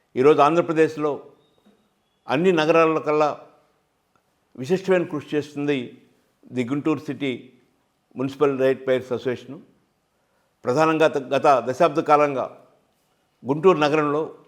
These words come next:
నీటి సమస్య పరిష్కారం కోసం, కలుషితం కాని నీరు, పరిశుభ్రమైన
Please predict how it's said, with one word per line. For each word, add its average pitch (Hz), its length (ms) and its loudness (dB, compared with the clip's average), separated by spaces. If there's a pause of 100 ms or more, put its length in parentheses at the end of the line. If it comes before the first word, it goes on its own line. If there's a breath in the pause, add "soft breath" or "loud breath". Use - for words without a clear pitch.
(640)
నీటి 175 280 -2
సమస్య 156 360 -6
పరిష్కారం 135 500 -2
కోసం, 139 320 -8 (1000)
కలుషితం 185 500 0
కాని 170 360 0
నీరు, 156 260 -2 (600)
పరిశుభ్రమైన 170 580 0